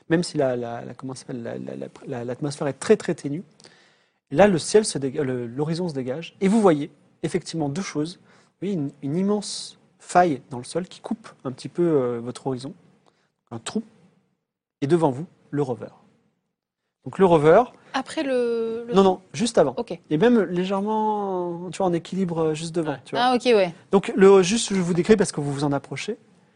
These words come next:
Speaker 1: C'est un, un appareil qui a six roues, qui est un peu gros, un plus gros, une fois et demie un gros S U V.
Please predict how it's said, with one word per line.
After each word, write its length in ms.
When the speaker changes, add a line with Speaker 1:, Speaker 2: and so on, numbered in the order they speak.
Speaker 1:
C'est 160
un, 440
un 160
appareil 200
qui 120
a 20
six 220
roues, 160
qui 120
est 20
un 240
peu 140
gros, 240
un 80
plus 180
gros, 140
une 60
fois 180
et 40
demie 280
un 300
gros 260
S 160
U 40
V. 160